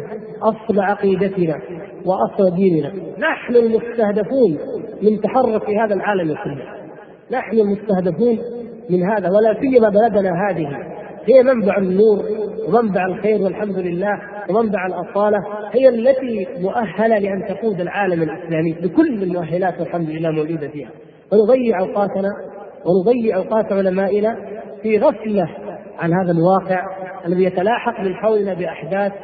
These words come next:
رهيبة جدا. فنقول ال-، ال-، الثورة في عالم الطيران هذه التي سوف تحدث في المستقبل، آه، قد تختصر المسافات إلى النصف. الآن سباق محمود بين شركة الإيرباص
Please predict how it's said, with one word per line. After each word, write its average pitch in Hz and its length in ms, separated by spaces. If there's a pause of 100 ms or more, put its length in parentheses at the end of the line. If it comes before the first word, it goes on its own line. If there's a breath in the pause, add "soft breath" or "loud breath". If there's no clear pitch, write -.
(340)
رهيبة 175 480 (480)
جدا. 139 340 (960)
فنقول 208 380 (640)
ال-، 160 160
ال-، - 160
الثورة 254 380
في 214 100
عالم 208 280 (100)
الطيران 190 460
هذه 180 220
التي 160 280
سوف 160 220
تحدث 160 280
في 160 60
المستقبل، 160 580 (680)
آه، 175 140
قد 214 240 (120)
تختصر 214 600
المسافات 190 800
إلى 196 140
النصف. 185 600
الآن 196 420 (280)
سباق 226 400
محمود 202 480
بين 185 240
شركة 208 400
الإيرباص 214 640